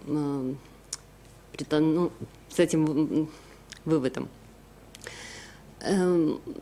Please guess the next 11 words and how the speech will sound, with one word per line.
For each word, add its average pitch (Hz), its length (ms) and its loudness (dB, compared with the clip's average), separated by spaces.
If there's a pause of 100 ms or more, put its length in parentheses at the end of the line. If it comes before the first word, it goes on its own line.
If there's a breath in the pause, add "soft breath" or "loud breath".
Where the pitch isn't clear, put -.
(500)
семьдесят 240 380 8
четыре 208 260 6
процента 170 960 4
в, 165 280 0
в - 80 -6
целости 190 760 6
сказали, 180 360 4
что 185 200 0
они, 165 200 6
да, 170 160 6
готовы, 233 460 6